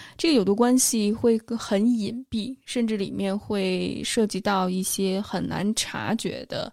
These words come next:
语言、精神、情感上的一些暴力和伤害。所以我觉得这是一个非常值得学习、借鉴的故事。这个故事分为两个部分，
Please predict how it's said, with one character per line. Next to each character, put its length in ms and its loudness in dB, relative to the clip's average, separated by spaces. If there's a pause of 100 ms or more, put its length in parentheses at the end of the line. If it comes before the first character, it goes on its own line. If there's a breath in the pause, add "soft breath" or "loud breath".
(380 loud breath)
语 200 -2
言、 400 0
精 340 2
神、 420 -2
情 360 -2
感 240 -4
上 320 -6
的 180 -10 (240 soft breath)
一 100 -4
些 220 -2
暴 260 -2
力 220 -2
和 160 -10
伤 260 -4
害。 260 -6 (680 loud breath)
所 240 6
以 260 6
我 160 4
觉 120 2
得 40 4
这 120 4
是 140 2
一 100 -2
个 260 4
非 240 2
常 260 0
值 200 0
得 240 2
学 340 2
习、 440 -2
借 200 4
鉴 240 0
的 80 -8
故 260 -2
事。 260 -2
这 120 0
个 80 2
故 160 2
事 420 2
分 180 2
为 100 6
两 200 2
个 80 -4
部 240 2
分， 200 -4